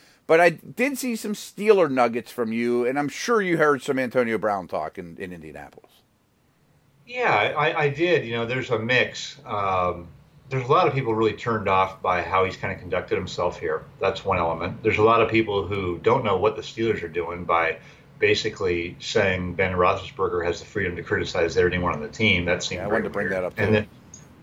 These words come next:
Speaker 2: yeah, I don't like that at all.
Speaker 1: Mm-hmm.
Speaker 2: Um, and then, uh, the third one is, like, where would, uh, where would he go? Where would Antonio Brown go? And, you know, Adam Schefter, can't get a much better source than Adam Schefter, you know, saying the,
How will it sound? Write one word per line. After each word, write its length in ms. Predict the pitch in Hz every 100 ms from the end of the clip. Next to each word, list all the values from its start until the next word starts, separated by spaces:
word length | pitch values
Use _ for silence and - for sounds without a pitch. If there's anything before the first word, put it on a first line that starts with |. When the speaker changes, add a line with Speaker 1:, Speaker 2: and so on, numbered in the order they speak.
| -
Speaker 2:
yeah, 180 | 110
I 60 | 92
don't 140 | 95
like 200 | 90 85
that 140 | 92 82
at 80 | 78
all. 320 | 76 76 - -
Speaker 1:
Mm-hmm. 40 | 87 82 -
Speaker 2:
Um, 80 | - - -
and 200 | 117 104
then, 380 | 104 101 101 95 - - _ -
uh, 340 | 107 92 92
the 200 | - 92
third 280 | 92 127 113
one 160 | 98 95
is, 140 | 87
like, 160 | 101 92
where 240 | 101 104
would, 340 | 98 98 90 98
uh, 300 | 87 85 85
where 260 | - 110 110
would 180 | 98
he 220 | - - -
go? 380 | 101 101 101 85
Where 120 | 90
would 140 | 87
Antonio 400 | 87 - 90 85
Brown 320 | 78 85 80
go? 400 | 80 87 87 78
And, 280 | 78 78 82 -
you 120 | 95
know, 80 | 82
Adam 200 | 82 85
Schefter, 560 | - 98 90 98 87 - - - - -
can't 200 | - 110
get 100 | 104
a 40 |
much 200 | 95 90
better 180 | - 87
source 320 | 87 98 90 -
than 80 |
Adam 160 | 90 78
Schefter, 640 | - 98 92 85 80 85
you 80 | -
know, 100 | 82
saying 460 | 82 - 90 85
the, 60 | 82